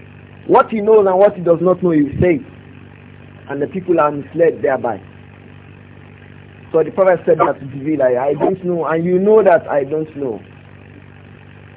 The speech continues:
That's why he says, "إِنَّ اللَّهَ عِنْدَهُ عِلْمُ السَّاعَةِ." The knowledge of the time belongs to Allah. In a place, he says, "أَكَادُ أُخْفِيهَا." I always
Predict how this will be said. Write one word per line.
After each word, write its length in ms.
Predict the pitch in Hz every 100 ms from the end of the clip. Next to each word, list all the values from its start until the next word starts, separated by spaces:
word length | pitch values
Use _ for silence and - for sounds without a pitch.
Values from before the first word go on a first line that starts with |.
| - - - - - - - - -
That's 180 | 175 170
why 160 | 175
he 60 | 170
says, 180 | 165 170 -
"إِنَّ 340 | 240 247 226
اللَّهَ 420 | 220 196 202 214 202 196
عِنْدَهُ 280 | 285 254 214
عِلْمُ 400 | 196 196 185 175 -
السَّاعَةِ." 960 | - 139 - - - - - - - -
The 60 | 180
knowledge 360 | 220 247 233
of 100 | 208
the 100 | 180
time 360 | 175 202 202 180
belongs 280 | 165 175 175
to 80 | 160
Allah. 320 | - 135 113 - - - - - - - 50 50 50 50 50 50 50 - - - - - - -
In 140 | 156
a 60 | 180
place, 260 | 180 226 196
he 60 |
says, 80 | 208
"أَكَادُ 460 | - - 233 254 240 208
أُخْفِيهَا." 720 | - - 220 196 160 127 - - - - - - - - - - -
I 80 | 196
always 340 | 226 311 320